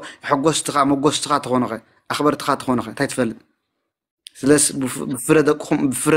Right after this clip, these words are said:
ብርክኹም ኣይትፃወቱ። ክልቲኹም ተሰማም-፣ ለካ ተጎ-፣ ተጎዳዲኹም ትኮኑ ኢኹም። ኣብ ደቅኹም ግን ንክልቲኹም ሓለፋ ዘለኩም ማዕረ ክትርእይዎም ኣለኩም። ንሳ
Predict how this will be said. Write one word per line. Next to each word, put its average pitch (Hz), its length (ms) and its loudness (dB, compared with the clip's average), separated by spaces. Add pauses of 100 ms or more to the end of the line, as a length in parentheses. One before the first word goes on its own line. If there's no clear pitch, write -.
ብርክኹም 135 380 0
ኣይትፃወቱ። 139 520 2 (540)
ክልቲኹም 151 360 2
ተሰማም-፣ 135 420 2
ለካ 202 280 0
ተጎ-፣ 160 240 0
ተጎዳዲኹም 180 440 4
ትኮኑ 151 200 4
ኢኹም። 135 160 2 (260)
ኣብ 143 180 0
ደቅኹም 196 360 2
ግን 262 180 4 (280)
ንክልቲኹም 196 600 0
ሓለፋ 165 380 0
ዘለኩም 151 420 2
ማዕረ 170 220 2
ክትርእይዎም 143 400 -2
ኣለኩም። 113 340 -6 (260)
ንሳ - 240 0